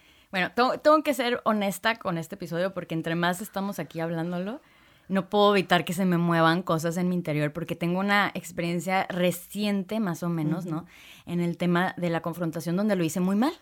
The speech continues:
Speaker 1: honestamente. Lo hice muy mal, o sea, no, la prudencia, tal cual lo dices, fíjate que, que no ha sido una de mis virtudes <laughs> con las que nací naturalmente.
Speaker 2: Claro.
Speaker 1: De-, definitivamente no ha sido una de ellas, al contrario, eh,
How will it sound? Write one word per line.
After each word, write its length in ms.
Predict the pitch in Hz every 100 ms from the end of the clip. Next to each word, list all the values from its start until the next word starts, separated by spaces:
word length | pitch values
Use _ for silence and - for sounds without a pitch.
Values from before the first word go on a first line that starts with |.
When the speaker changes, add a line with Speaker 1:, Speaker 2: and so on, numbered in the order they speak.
| _ -
Speaker 1:
honestamente. 720 | 156 151 - 180 247 285 - _ _ - _
Lo 240 | 165 165
hice 220 | 156 143 180
muy 100 | 185
mal, 240 | 202 262
o 60 | 160
sea, 180 | 151 190
no, 260 | 160 165 -
la 180 | 180 175
prudencia, 840 | 180 185 208 226 226 247 233 311 _ _ _
tal 200 | 160 151
cual 200 | 180 185
lo 80 | 190
dices, 320 | 175 180 196
fíjate 360 | 180 180 180 180
que, 240 | 165 156 - _ _ -
que 80 |
no 100 | 190
ha 80 | 208
sido 240 | 220 214 208
una 160 | 202
de 80 | 190
mis 200 | 180 156
virtudes 560 | 160 156 196 190 185 -
<laughs> 2000 | 240 233 - 226 330 269 262 269 370 339 359 339 220 370 311 339 - 440 392 -
con 140 | 247
las 160 | 262 254
que 120 | 240
nací 380 | 226 214 240 240
naturalmente. 800 | 247 233 214 214 220 220 196 208
Speaker 2:
Claro. 340 | 208 190 185 330 294 -
Speaker 1:
De-, 260 | 208 - 196
definitivamente 1080 | 196 202 202 - 233 226 226 220 220 208
no 140 | 208 196
ha 80 |
sido 240 | 196 208 196
una 120 | 196
de 120 | 196
ellas, 220 | 214 240
al 120 | 202 160
contrario, 520 | 165 165 170 180 240
eh, 400 | - 175 165